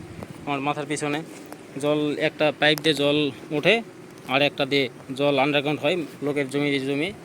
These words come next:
যায়, জলসেচ প্রকল্প, জলসেচ দেওয়া হয়। তো অসাধারণ দেখতে পাচ্ছেন এই যে মিটার, এই কুয়ো, এখানে হচ্ছে কুয়ো আছে, কুয়ো করা আছে, বোরিং করা আছে কুয়ো দিয়ে। তো এখানে মাঝখানে, কুয়োর মাঝখানে মোটর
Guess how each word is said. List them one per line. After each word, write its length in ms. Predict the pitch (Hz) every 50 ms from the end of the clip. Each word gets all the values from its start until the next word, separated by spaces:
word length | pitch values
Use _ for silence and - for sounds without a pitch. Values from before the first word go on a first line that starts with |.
| -
যায়, 240 | 127 139 139 165 202 - - - - - - -
জলসেচ 340 | 143 139 - 151 139 127 -
প্রকল্প, 420 | - 139 127 131 127 - 147 180 - - - - - - - - - - - 151 135
জলসেচ 380 | 143 139 139 135 - 143 131
দেওয়া 200 | 117 135 127 127
হয়। 160 | 117 127 120 - - - - - - - - - - - - - - - - - - - - - - -
তো 80 | - 139
অসাধারণ 460 | 156 156 165 156 143 156 147 143 139
দেখতে 220 | 147 143 - 147
পাচ্ছেন 260 | 147 139 - - 151 175 160 - -
এই 40 | 135
যে 120 | 135 131
মিটার, 320 | 139 147 - - 143 135 - - - - - - - - - -
এই 80 | 139 135 -
কুয়ো, 260 | 151 156 156 147 131
এখানে 340 | 131 143 151 160 156 160 160
হচ্ছে 200 | 160 160 - 147
কুয়ো 240 | - 151 151 156 156
আছে, 360 | 151 143 139 - 139 143 - - - - - - - - - - - -
কুয়ো 140 | 156 160
করা 240 | 147 151 147 143 143
আছে, 180 | 143 139 151 143
বোরিং 340 | 131 139 151 156 165 165 147
করা 200 | 135 135 135 131
আছে 200 | 123 123 123 120 123 - - - - - - - - - - - -
কুয়ো 180 | 151 156 151
দিয়ে। 200 | 139 135 131 117 117 120 123 - - - - - - -
তো 60 | 143
এখানে 380 | 151 156 165 160 160 156 151 - - - - - - 160
মাঝখানে, 460 | 143 151 156 - - 165 156 151 - - - - - - - - - - - - - -
কুয়োর 160 | 156 165 160
মাঝখানে 320 | 156 170 160 - 160 160 160
মোটর 380 | 151 160 147 - 156 156 147